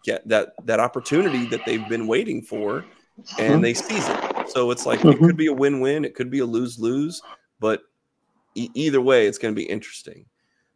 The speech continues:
Speaker 1: Um, yeah, I don't know. Uh, Chris, did you have anything else before we get into our, uh, our kind of the rest of the lounge? 'Cause, man, it's been, it's been a really good half hour learning about Santiago and his passion and love for, for the sports, man.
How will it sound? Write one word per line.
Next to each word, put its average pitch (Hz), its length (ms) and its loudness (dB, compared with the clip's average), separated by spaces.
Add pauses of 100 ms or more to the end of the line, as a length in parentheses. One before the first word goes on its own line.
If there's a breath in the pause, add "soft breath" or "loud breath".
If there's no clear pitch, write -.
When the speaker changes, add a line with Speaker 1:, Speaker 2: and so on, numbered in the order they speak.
(180)
Speaker 1:
Um, 98 720 -6 (760)
yeah, 135 340 4
I 131 100 4
don't 135 100 8
know. 139 200 4
Uh, 127 300 4
Chris, 139 280 -2
did 139 140 -8
you 151 80 2
have 147 200 2
anything 160 320 0
else 147 100 -2
before 143 280 -4
we 139 120 -2
get 135 220 -2
into 131 460 -6
our, 110 440 -2
uh, 104 320 -2
our 104 320 -2 (300)
kind 127 140 2
of 120 60 2
the 117 80 0
rest 120 340 2
of 120 100 -4
the 110 80 -2
lounge? 110 760 -2 (380)
'Cause, 110 240 -4
man, 120 260 0
it's 127 140 -4
been, 135 320 -4 (140)
it's 120 140 -8
been 160 140 0
a 120 60 2
really 107 360 -2
good 104 140 -4
half 101 220 -2
hour 107 300 -2
learning 107 280 -4
about 101 240 -4
Santiago 101 720 -4
and 101 80 -4
his 85 100 -10
passion 104 560 -8
and 90 80 -10
love 98 300 -6
for, - 220 -16
for - 180 -14
the - 80 -16
sports, - 500 -20
man. - 100 -20